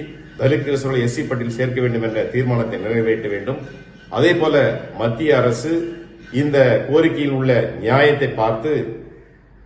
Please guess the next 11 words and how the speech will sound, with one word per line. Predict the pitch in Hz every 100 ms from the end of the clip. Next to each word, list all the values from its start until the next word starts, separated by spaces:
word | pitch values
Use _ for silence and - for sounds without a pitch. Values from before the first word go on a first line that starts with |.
| - - -
உச்ச | 127 123 185
நீதிமன்றத்துக்கு | 165 135 127 123 127
பதில் | 120 143 139
கொடுக்க | 123 120
வேண்டும். | 113 113 - - - - - - -
நாம் | 117 123 123 - - -
இப்பொழுது | 123 151 147 135
ஆளுகின்ற | 131 113 151 143 139 135 127 92 - - -
இந்த | 117 120 113 104 - - - - - - - -
கட்சியானது | 123 - 147 131 113 113 139 - - - - - -
ஒருவேளை | 123 151 151 147 127 -